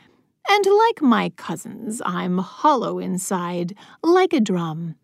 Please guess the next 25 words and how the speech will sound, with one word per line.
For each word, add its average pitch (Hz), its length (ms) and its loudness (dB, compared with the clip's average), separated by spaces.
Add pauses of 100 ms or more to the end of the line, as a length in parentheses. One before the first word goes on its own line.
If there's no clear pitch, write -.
(400)
And 330 220 4
that's 440 300 -2
what 330 200 2
lets 269 300 0
the 277 140 -4
sound 185 480 -2
of 196 100 2
my 208 320 4
three 330 320 2
strings 220 680 0
echo, 175 540 -4 (460)
giving 359 280 4
me 330 240 0
my 311 260 0
unique 311 840 0 (100)
voice. 233 680 0 (1400)
But 359 440 2
there 349 240 2
are 466 240 0
a 320 60 -2 (140)
few 349 260 6
things 202 580 -6
that 175 200 -4
make 180 280 -6
me 175 180 -4